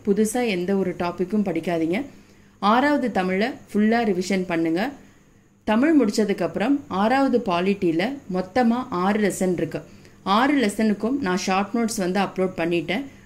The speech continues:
சப்போஸ் யாராவது பார்க்காம miss பண்ணியிருந்தீங்கன்னா என்னோட சேனல்ல பிளேலிஸ்ட்ல இருக்குது. அந்த வீடியோஸை first complete பண்ணிடுங்க. பார்த்துட்டு notes எடுத்ததுக்கு அப்புறம் நீங்க படிக்க start பண்ணீங்கன்னா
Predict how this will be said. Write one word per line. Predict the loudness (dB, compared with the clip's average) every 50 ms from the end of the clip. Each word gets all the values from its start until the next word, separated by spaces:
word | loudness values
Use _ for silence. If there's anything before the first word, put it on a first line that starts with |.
| -20 -10 -4
சப்போஸ் | -2 -2 0 2 2 2 2 0 -4 -4
யாராவது | -2 0 2 2 2 2 0 0 0 0
பார்க்காம | -2 0 -2 0 0 0 2 2 2 2
miss | 0 0 0 -2 -2 0
பண்ணியிருந்தீங்கன்னா | 2 2 2 2 0 0 0 0 2 0 0 -2 -4 -6 -10 -12 -8 -6
என்னோட | -4 -2 0 0 0 -2 -4 -6 -10 -8
சேனல்ல | -4 -2 0 0 0 0 0 0 -2 -2
பிளேலிஸ்ட்ல | -2 -2 0 0 0 0 0 -2 -2 -2 -2 -2 -2 -2 -6 -8 -6
இருக்குது. | -6 -4 -4 -4 -4 -2 -2 -4 -6 -8 -16 -20 -20 -20 -20 _ _ _ 0
அந்த | 2 2 2 2 2
வீடியோஸை | 2 2 2 2 2 2 2 0 0 0 -2 -2
first | -2 -4 -6 -6 -4 -4 -4 -2
complete | -2 -2 -2 -2 -2 -2 -2 -2 -2
பண்ணிடுங்க. | -4 -4 -2 -2 -2 -2 -2 -2 -2 -4 -6 -8 -14 -8 -4
பார்த்துட்டு | -2 0 0 0 0 -2 -4 -2 0 -2 -2 -2 -4 -4 -2 0
notes | 2 2 2 2 2 2 0
எடுத்ததுக்கு | 0 0 0 -2 -2 -2 -2 -4
அப்புறம் | -6 -6 -4 -4 -4 -4 -4 -8 -14 -20 -20 -10 -2
நீங்க | 2 4 4 4 4
படிக்க | 2 0 -2 -2 0 0 0 -2
start | -2 -2 -4 -4 -4 -4 -2
பண்ணீங்கன்னா | -2 0 0 0 0 -2 -2